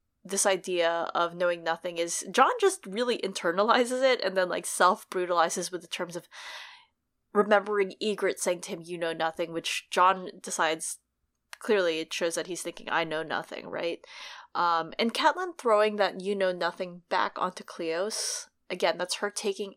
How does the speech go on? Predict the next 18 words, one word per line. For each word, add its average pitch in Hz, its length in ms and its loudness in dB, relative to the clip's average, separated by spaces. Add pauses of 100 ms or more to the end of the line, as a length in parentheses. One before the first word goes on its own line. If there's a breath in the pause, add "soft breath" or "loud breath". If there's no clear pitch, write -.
out 170 260 2
her 180 120 -6
feelings 165 580 -6
on 160 240 -2
him. 170 300 -10 (420 loud breath)
And 196 100 -2
interestingly, 247 600 -2
I 180 120 4
would 185 180 -2
say 180 200 2
that 170 220 0
it's - 300 -4
very 220 280 2
similar 170 420 -4
to 185 100 -4
how 175 240 2
her 180 160 -2
son, 170 500 -4